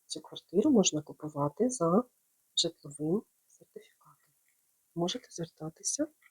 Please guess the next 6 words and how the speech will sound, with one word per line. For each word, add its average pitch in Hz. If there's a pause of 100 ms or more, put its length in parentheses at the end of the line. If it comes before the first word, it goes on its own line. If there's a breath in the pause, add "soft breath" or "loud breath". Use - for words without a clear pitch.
(160)
на 165
контактні 151
номери. 220 (1900)
Який 180
прекрасний 190
двір 180